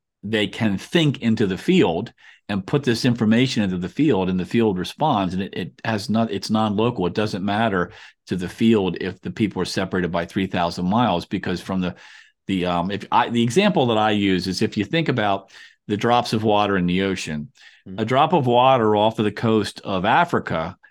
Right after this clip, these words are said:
Speaker 1: has a thought, and a dr-, um, in the ocean off the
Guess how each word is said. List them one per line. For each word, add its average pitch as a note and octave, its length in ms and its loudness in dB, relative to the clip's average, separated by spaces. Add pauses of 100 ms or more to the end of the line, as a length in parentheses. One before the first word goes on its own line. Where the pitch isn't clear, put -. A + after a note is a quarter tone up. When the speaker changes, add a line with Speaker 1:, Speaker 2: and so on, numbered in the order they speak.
(840)
Speaker 1:
has C3 300 0
a G#2 80 -2
thought, A#2 540 2 (920)
and A2+ 380 2
a A2+ 80 0
dr-, - 140 -12
um, G#2 520 0 (200)
in C#3 160 2
the B2+ 180 2
ocean B2+ 440 2
off A2 200 0
the G#2 220 -6